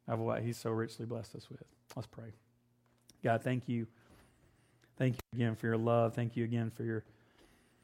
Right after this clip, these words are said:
your plan of sending Jesus. Lord, and I, I know the people of that day, they have, they have been waiting a long, long time. And the crazy thing is they've been waiting so long that some of them still missed it.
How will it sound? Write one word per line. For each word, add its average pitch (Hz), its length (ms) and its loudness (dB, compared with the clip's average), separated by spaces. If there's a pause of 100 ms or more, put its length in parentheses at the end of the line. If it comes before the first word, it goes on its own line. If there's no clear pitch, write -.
(760)
your 143 140 0
plan 143 500 4
of 113 80 0
sending 143 420 4
Jesus. 120 540 0 (3000)
Lord, 147 220 10
and 139 60 6
I, 147 160 4
I 156 40 6
know 156 200 10
the 135 80 4
people 180 380 6
of 165 60 6
that 165 200 10
day, 165 380 6 (200)
they 165 220 10
have, 151 180 6
they 170 120 6
have 156 120 6
been 143 180 4
waiting 143 340 6
a 123 80 2
long, 139 520 2 (220)
long 131 400 -2
time. 131 460 -8 (1120)
And 156 120 8
the 165 60 8
crazy 180 480 8
thing 180 240 4
is 165 140 6
they've 165 120 6
been 160 180 4
waiting 175 260 6
so 170 260 4
long 165 320 6
that 143 140 2
some 165 200 2
of 156 80 4
them 151 140 4
still 151 400 0
missed 139 320 -2
it. 120 140 -8